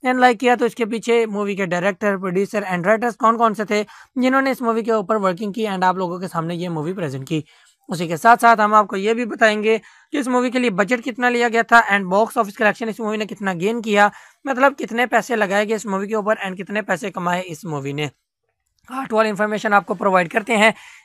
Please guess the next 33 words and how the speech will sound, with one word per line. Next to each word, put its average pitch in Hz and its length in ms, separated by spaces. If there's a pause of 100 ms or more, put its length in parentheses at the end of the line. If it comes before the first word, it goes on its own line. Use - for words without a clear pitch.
जिससे 254 300
आप 254 160
लोगों 254 200
को 240 100
अंदाज़ा 226 380
हो 233 140
जाएगा 220 380
and 208 80
आपको 208 240
काफ़ी 208 260
हेल्प 202 280
मिलेगी 214 320
ये 208 200
बात 214 180
जानने 190 300
में 202 200 (400)
कि 254 80
ये 240 100
मूवी 240 260
फेमस 220 360
हुई 226 80
या 208 160
फिर 208 140
फ्लॉप 165 300
हुई, 160 120
मतलब 190 360
आपको 196 280
ये 214 160
मूवी 196 240
देखनी 190 320
चाहिए 175 360
या 170 240
नहीं। 139 260